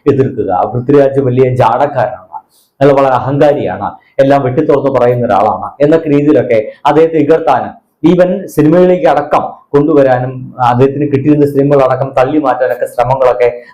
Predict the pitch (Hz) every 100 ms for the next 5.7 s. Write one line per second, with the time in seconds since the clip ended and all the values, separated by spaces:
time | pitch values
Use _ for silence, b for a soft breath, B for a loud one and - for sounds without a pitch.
0 | 151 156 180 196 170 143 113 110 - -
1 | _ - 180 220 220 196 147 120 123 127
2 | 147 139 139 131 123 127 139 127 120 120
3 | - - - 117 123 117 113 120 110 90
4 | - b - 117 117 - 117 127 117 110
5 | 117 110 95 92 110 120 -